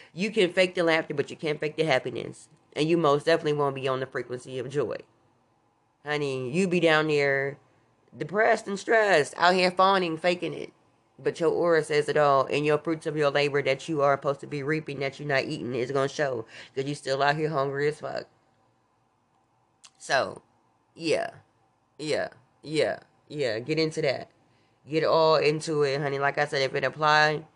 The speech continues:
you know what I'm saying, pick it up. If it don't apply, let it fly. There you go. Because some, that resonated with me a lot.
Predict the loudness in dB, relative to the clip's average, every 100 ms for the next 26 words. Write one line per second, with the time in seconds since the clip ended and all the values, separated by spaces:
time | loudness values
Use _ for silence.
0 | _ _ -10 -6 -4 -4 -4 -4 -4 -4
1 | 2 2 0 -4 _ _ _ _ _ -10
2 | -4 0 0 0 2 4 4 2 0 -6
3 | -10 -10 -12 _ _ _ _ _ _ _
4 | _ _ _ -6 -4 -2 -2 -2 -4 -12
5 | _ _ _ _ _ _ _ _ -4 -2
6 | 0 0 4 4 6 6 4 4 4 4
7 | 2 4 2 0